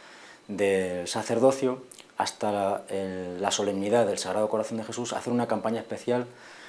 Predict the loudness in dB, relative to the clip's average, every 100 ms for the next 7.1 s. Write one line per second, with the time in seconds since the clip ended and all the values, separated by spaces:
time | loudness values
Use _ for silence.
0 | -20 -20 4 6 8 6 4 0 0 -2
1 | -2 -10 -10 -12 -20 -20 -20 -18 -6 -2
2 | 0 0 4 4 2 0 0 2 2 0
3 | -4 0 4 6 6 4 0 0 0 4
4 | 6 6 4 0 -6 -16 -14 -2 2 2
5 | 2 0 4 2 2 0 0 0 0 2
6 | 2 2 -2 -6 -4 -4 -4 -6 -6 -8